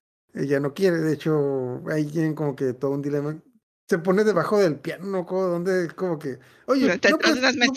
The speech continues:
Speaker 1: puedes
Speaker 2: mesitas
Speaker 1: cantar
Speaker 2: viejas.
Speaker 1: desde ahí. No puedes cantar desde ahí abajo". "Ah, ¿cómo que no? Entonces no canto". Ah, maldita sea.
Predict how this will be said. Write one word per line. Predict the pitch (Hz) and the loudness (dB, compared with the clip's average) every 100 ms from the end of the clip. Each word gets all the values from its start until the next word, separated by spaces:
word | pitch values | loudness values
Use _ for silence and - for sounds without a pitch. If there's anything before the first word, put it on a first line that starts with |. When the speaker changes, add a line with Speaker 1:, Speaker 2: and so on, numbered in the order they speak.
| 254 | 2
Speaker 1:
puedes | 220 | 4
Speaker 2:
mesitas | 233 | 2
Speaker 1:
cantar | 214 202 240 | 2 4 4
Speaker 2:
viejas. | 226 202 | 2 4
Speaker 1:
desde | 196 185 | 2 0
ahí. | 165 151 - _ _ _ _ _ _ | -4 -6 -12 _ _ _ _ _ _
No | 240 | -6
puedes | 269 294 | -2 -2
cantar | - 180 220 | -2 0 2
desde | 214 202 | 2 2
ahí | 202 | 2
abajo". | 185 196 | 2 0
"Ah, | 285 285 | -2 0
¿cómo | 277 285 - | 0 0 0
que | 196 | -4
no? | 190 165 - | -4 -6 -10
Entonces | 180 262 | -6 -4
no | 254 | -4
canto". | 254 220 190 - - | -4 -6 -6 -10 -12
Ah, | 170 165 139 | -10 -10 -10
maldita | 120 123 117 | -12 -14 -14
sea. | - 131 | -8 -8